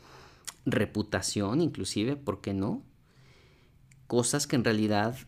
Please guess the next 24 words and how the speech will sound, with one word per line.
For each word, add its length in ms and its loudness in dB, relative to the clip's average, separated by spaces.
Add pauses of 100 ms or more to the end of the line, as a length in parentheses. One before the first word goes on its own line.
(100)
están 380 -2
llenando 600 0
al 320 -2
ego 300 0
en 100 -2
sí 180 -4
mismo, 440 -6 (240)
¿no? 280 -4 (440)
Entonces, 760 0 (200)
por 160 0
eso 200 0
es 80 2
lo 140 0
que 100 0
menciona 800 0 (260)
el 120 -6
Maestro 320 -4
Jesús, 500 -4 (500)
de 260 -4
que 120 -2
esta 220 -2
es 120 -4
una 260 2
ley 560 2